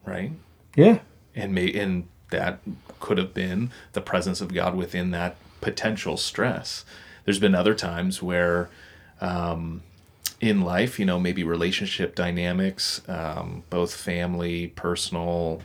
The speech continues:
Speaker 1: um, school dynamics, um, anything really where, for, I think for me, it's been, like, entering into things that on paper would have been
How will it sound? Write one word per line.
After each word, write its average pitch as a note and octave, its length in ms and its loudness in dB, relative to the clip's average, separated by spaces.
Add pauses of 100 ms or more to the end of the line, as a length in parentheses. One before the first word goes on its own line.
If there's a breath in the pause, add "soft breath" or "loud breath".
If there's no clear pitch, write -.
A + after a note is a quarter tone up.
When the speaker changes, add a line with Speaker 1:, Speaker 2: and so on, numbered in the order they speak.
Speaker 1:
um, D#2+ 400 -6
school - 380 -4
dynamics, F2 880 -4 (720 soft breath)
um, F2+ 480 -2 (160)
anything G#2+ 420 2
really G#2 240 4
where, F#2 480 4
for, - 180 6
I B2+ 100 8
think - 180 -2
for - 120 8
me, G#2 220 6
it's F2+ 160 2
been, F2+ 240 -2
like, D#2 380 -6 (420 soft breath)
entering B2 400 2
into G2+ 220 4
things F2 460 -2
that D#2+ 360 0 (300)
on F2+ 240 2
paper C#3 680 -2
would F#2+ 360 2
have G2 240 -2
been E2+ 560 -2